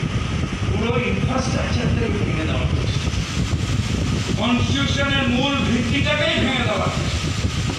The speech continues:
অর্থাৎ ভারতবর্ষটাকেই আবার ভেঙে দেওয়ার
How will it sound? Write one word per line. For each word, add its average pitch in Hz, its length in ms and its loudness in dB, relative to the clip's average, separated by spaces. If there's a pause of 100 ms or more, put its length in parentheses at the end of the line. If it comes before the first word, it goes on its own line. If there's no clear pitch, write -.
(540)
অর্থাৎ 571 300 0 (140)
ভারতবর্ষটাকেই 587 1080 2
আবার 320 260 2
ভেঙে 247 260 0
দেওয়ার 196 220 0